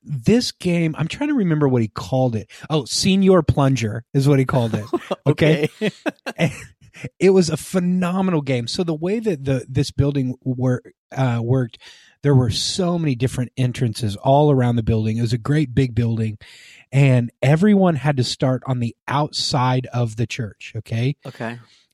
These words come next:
Speaker 1: There was one door that was unlocked, and you didn't know <laughs> where it was 'cause all the doors were these, like, you know, push handle doors. So you could
Speaker 2: Sure.
Speaker 1: exit out of 'em, but you couldn't come back in. And so the youth minister and his wife would walk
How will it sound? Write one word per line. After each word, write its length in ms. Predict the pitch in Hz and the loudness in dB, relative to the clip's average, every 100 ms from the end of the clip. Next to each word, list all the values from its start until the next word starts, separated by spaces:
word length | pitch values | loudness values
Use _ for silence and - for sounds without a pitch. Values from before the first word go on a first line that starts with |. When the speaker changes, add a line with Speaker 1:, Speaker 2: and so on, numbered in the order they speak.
| - | -4
Speaker 1:
There 220 | 131 147 | 2 6
was 240 | 127 117 | 6 6
one 580 | 113 117 135 143 170 190 | 2 2 4 4 4 2
door 480 | 160 139 117 110 - 131 | 4 4 2 0 -4 -6
that 100 | 127 | -6
was 160 | 113 | -4
unlocked, 600 | 123 113 104 98 - - - 135 | -2 -2 -4 -8 -14 -20 -10 -2
and 100 | 135 | 0
you 80 | |
didn't 240 | 139 147 147 | 0 0 2
know 120 | 135 | 2
<laughs> 300 | 120 135 - | 2 2 4
where 220 | 147 147 | 4 2
it 100 | 151 | 0
was 460 | 143 135 113 113 120 - - - | 2 2 4 0 -2 -4 -6 -2
'cause 140 | 151 135 | 0 4
all 200 | 139 156 | 4 4
the 100 | 151 | 4
doors 280 | 151 147 147 | 4 4 4
were 80 | |
these, 220 | 135 131 127 | 2 2 0
like, 140 | 113 - - | -4 -8 -4
you 120 | 143 | 0
know, 140 | 120 107 - | 0 -2 -2
push 240 | 170 147 | -2 0
handle 400 | 160 147 151 151 | -2 -2 0 0
doors. 440 | 135 151 156 156 151 | 0 2 2 2 0
So 200 | 127 117 - - - | -6 -8 -10 -6 0
you 100 | 143 | 2
could 100 | 131 | 2
Speaker 2:
Sure. 80 | 120 | 2
Speaker 1:
exit 360 | 185 - 170 | 0 0 0
out 160 | 135 131 | 2 2
of 120 | 123 | 2
'em, 120 | 127 120 | 2 2
but 100 | 120 | 0
you 100 | 120 | 0
couldn't 240 | 143 120 | -2 -4
come 160 | 127 117 | -4 -2
back 240 | 113 - | -4 -4
in. 240 | 139 180 196 _ _ _ _ _ - | -2 -2 -4 _ _ _ _ _ -2
And 140 | 151 | -2
so 160 | - 147 | 0 -2
the 160 | 123 135 | 0 -2
youth 360 | 135 233 254 | 2 2 2
minister 420 | 156 127 117 - 120 | -2 -2 -2 -4 -4
and 160 | 127 | -2
his 160 | 127 107 | 0 0
wife 400 | 143 160 151 - _ _ _ _ - | 0 0 0 -4 _ _ _ _ -2
would 260 | 131 139 | 2 4
walk 920 | 120 107 110 123 139 160 151 - - | 4 0 0 0 0 0 -2 -4 -12